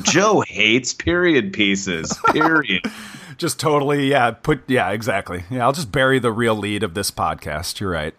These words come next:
Speaker 1: Yeah.
Speaker 2: Just put
Speaker 1: Yeah,
Speaker 2: you
Speaker 1: let's,
Speaker 2: on blast.
Speaker 1: let's clickbait.
Speaker 2: <laughs> All right. Well, with that, what do you say? Should we, should we wrap this one up?
Speaker 1: Yeah.
Speaker 2: Uh, well, before we do, real quick, I just wanna announce our next Hold Up,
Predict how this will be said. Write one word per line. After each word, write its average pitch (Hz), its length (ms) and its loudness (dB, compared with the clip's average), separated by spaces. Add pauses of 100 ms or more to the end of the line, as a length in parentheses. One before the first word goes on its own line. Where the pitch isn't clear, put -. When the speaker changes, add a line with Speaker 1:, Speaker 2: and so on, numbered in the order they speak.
Speaker 1:
Yeah. 95 100 -4
Speaker 2:
Just 82 380 -6
put - 160 2
Speaker 1:
Yeah, 180 60 6
Speaker 2:
you - 40 4
Speaker 1:
let's, 117 140 6
Speaker 2:
on 101 60 2
blast. 87 540 -2 (200)
Speaker 1:
let's 101 160 -4
clickbait. 87 680 2 (420)
Speaker 2:
<laughs> - 0 - (1300)
All 131 180 0
right. 110 180 0
Well, 127 220 2
with 139 180 2
that, 147 240 2
what 143 80 4
do 139 40 2
you 131 60 4
say? 131 240 0
Should 127 160 -2
we, 117 200 2
should - 160 4
we 120 80 4
wrap 127 220 2
this 127 140 0
one 127 140 4
up? 135 260 0 (360)
Speaker 1:
Yeah. 127 320 2 (360)
Speaker 2:
Uh, - 60 -6 (100)
well, 139 220 2
before 143 340 2
we 185 100 6
do, 160 200 4
real 156 160 6
quick, 156 260 2
I 127 80 2
just 131 160 -2
wanna 131 180 4
announce 123 400 2
our 117 140 0
next 117 380 0
Hold 123 260 0
Up, - 240 2